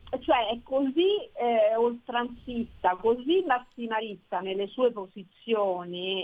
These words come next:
eh, pensate che quando si, ehm, fu avviato il, è stato avviato il negoziato sui carburanti per l'aviazione,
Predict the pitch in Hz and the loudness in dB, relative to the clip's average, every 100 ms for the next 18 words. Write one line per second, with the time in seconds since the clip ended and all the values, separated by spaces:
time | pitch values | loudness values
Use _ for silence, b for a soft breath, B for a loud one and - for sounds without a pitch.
0 | - 185 185 180 175 165 156 156 170 208 | -4 -2 2 4 4 2 2 0 0 -2
1 | 202 247 185 165 196 294 294 220 - - | 2 2 2 -4 -6 0 2 2 -2 0
2 | 302 381 349 - 240 240 b b b 202 | 2 2 -4 -10 -12 -12 b b b -6
3 | 208 208 214 214 208 202 202 - 220 202 | 0 2 2 -2 -8 -12 -12 -4 -4 0
4 | 233 269 262 233 208 214 208 202 - 226 | 2 2 0 -4 -6 -10 -8 -8 -4 -2
5 | 247 226 220 240 254 220 214 208 208 202 | -2 2 2 2 0 0 -4 -10 -10 -6
6 | 214 - - 220 247 254 233 226 233 240 | -6 -8 0 4 4 2 -4 -6 -10 -6
7 | 233 214 202 196 202 226 262 254 233 214 | -4 -4 -4 -2 2 2 0 -4 -4 -4
8 | 208 202 196 196 - _ 202 175 165 175 | 0 0 0 -4 -4 _ -2 0 0 -2
9 | 202 | -2